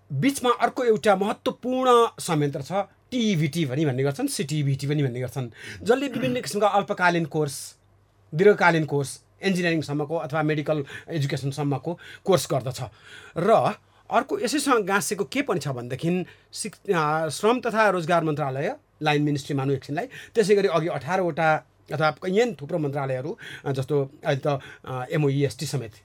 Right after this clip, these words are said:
शिक्षा तथा, उम्, समेत सबै गर्दा यत्रो ठुलो, अ,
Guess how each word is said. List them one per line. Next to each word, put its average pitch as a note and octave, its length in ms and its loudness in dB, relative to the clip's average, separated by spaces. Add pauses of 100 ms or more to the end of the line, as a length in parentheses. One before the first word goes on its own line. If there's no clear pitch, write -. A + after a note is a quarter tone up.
शिक्षा D3 320 -6
तथा, C3 280 -4 (280)
उम्, C3+ 480 -4
समेत F3+ 380 -2
सबै F#3+ 220 -2
गर्दा D#3 380 0 (340)
यत्रो - 260 -4
ठुलो, A#3 880 4 (340)
अ, C#3+ 640 0